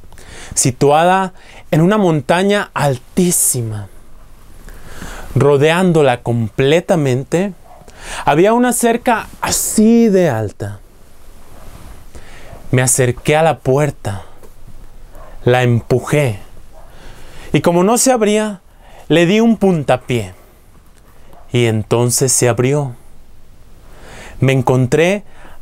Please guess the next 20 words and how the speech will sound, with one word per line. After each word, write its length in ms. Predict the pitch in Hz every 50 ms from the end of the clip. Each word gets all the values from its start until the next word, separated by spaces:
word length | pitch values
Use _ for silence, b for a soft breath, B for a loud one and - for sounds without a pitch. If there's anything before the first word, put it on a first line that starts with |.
| B -
ante 280 | - 165 165 143 175 180
un 140 | 196 208 190
pasillo 680 | - 226 202 - - 208 196 185 214 214 214 214 - - - -
larguísimo, 1500 | 180 175 175 165 170 175 143 - 196 214 226 226 220 220 196 - - - - - - 135 131 123 110 104 101 101 - - - - - - B B B B B B B B
y 120 | 156 160
a 100 | 156 160
lo 140 | 165 165 165
lejos, 840 | 160 160 175 196 208 - - 208 214 220 220 - - - - - B B B B B B B
lejísimos, 1120 | 160 170 190 190 - - - 247 262 240 - 262 262 262 269 269 262 240 - - - - b b b b b b b b b b b b -
había 420 | - 175 165 156 220 240 254 254 247
una 280 | 240 233 240 247 247
escalera 840 | 226 - - - - 170 143 147 156 160 180 208 214 220 226 220 - - - - - -
de 220 | - 120 131 123 -
caracol. 580 | 120 113 110 101 - - 107 101 98 95 98 - - - - - - - - - - - - - - - B B B B B B B B B
Subí 400 | B - - - 135 117 143 156
por 220 | - - 185 180 170
la 160 | 170 156 139
escalera 580 | 127 - - - 143 131 127 139 147 151 156
de 140 | 151 143 135
caracol. 600 | - 123 117 113 110 - - 127 127 123 113 104